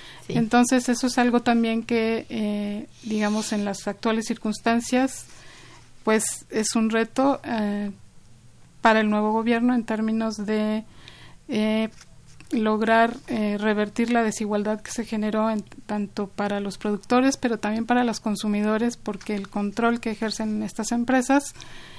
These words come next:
Speaker 2: influye en los precios, por ejemplo, en el de la tortilla, ¿no?
Speaker 1: E-, efectivamente. Y en realidad, bueno, me, me, ahorita te estoy oyendo que hay una gran cantidad de,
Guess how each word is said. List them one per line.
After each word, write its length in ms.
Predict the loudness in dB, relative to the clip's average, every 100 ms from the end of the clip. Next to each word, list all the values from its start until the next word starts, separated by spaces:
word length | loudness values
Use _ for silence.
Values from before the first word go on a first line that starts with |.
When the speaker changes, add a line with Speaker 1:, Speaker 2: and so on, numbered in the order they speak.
| -16 -6
Speaker 2:
influye 480 | 0 0 4 2 4
en 80 | 2
los 160 | -2 -2
precios, 580 | 2 2 2 -2 -2 -10 -20 -20 -8
por 140 | -4 -2
ejemplo, 340 | -2 -2 -2
en 100 | -2
el 120 | -2
de 80 | -4
la 120 | -6
tortilla, 480 | -8 -12 -14 -16 -18 -20 -20 -6
¿no? 100 | -2
Speaker 1:
E-, 160 | -2 0
efectivamente. 840 | 0 0 -2 -4 -6 -4 -6 -8 -12 -20 -20 2
Y 80 | 4
en 100 | 6
realidad, 500 | 4 4 6 6 6
bueno, 300 | 4 2 2
me, 260 | 2 2 0 -6 -2
me, 200 | 0 2 2
ahorita 340 | 2 2 -2
te 140 | -4
estoy 240 | -2 4 6 6
oyendo 340 | 4 4 2
que 180 | 0 -2 -6 -20 -20 -20 -20 -10 0
hay 220 | 2 4
una 220 | 4 4
gran 200 | 4 4
cantidad 500 | 2 0 0 0 2
de, 240 | 2 0